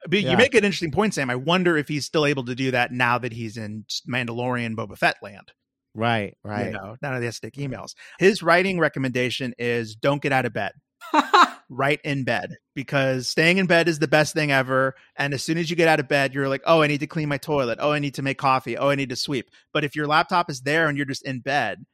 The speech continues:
Speaker 1: and your brain is still waking up, so you're less, like, self-critical about it. And it just, the ideas pour out.
Speaker 2: Hmm.
Speaker 3: He and I are very different people.
Speaker 1: <laughs>
Speaker 3: <laughs>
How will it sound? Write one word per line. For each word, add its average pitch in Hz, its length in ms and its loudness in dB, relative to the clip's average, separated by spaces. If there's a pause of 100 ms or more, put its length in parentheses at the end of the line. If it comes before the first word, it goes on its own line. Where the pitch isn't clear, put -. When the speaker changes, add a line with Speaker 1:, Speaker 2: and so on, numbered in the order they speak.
(360)
Speaker 1:
and 190 300 4
your 170 120 4
brain 151 380 2
is 151 140 -2
still 151 180 2
waking 143 280 0
up, 139 220 4
so - 100 -4
you're 127 260 -2
less, 127 300 -2
like, 120 140 -6
self-critical 135 540 -2
about 104 280 -6
it. 107 140 -6
And 127 120 -6
it 127 80 -6
just, - 200 -12
the 131 100 -4
ideas 120 280 -6
pour 101 280 -10
out. 80 200 -10 (560)
Speaker 2:
Hmm. 180 600 -10
Speaker 3:
He 175 240 -6
and 165 100 -4
I 156 140 -2
are 143 120 -4
very 151 380 -2
different 135 300 -10
people. 143 360 -8
Speaker 1:
<laughs> - 40 -20 (420)
Speaker 3:
<laughs> - 20 0